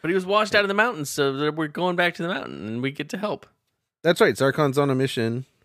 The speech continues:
Speaker 2: and
Speaker 1: You gonna
Speaker 2: also he's taking Ganali up to the mountain.
Speaker 1: Do you think we should do this straight, the hard way where you climb straight up, or the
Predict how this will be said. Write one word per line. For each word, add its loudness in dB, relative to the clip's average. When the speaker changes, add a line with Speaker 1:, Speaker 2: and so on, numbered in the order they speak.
Speaker 2:
and 2
Speaker 1:
You 6
gonna 6
Speaker 2:
also 2
he's -4
taking 2
Ganali -2
up -6
to -14
the -6
mountain. -6
Speaker 1:
Do 0
you 2
think -2
we 2
should -4
do 2
this -4
straight, -4
the -2
hard 0
way 0
where -2
you -6
climb -4
straight -2
up, 0
or -4
the -4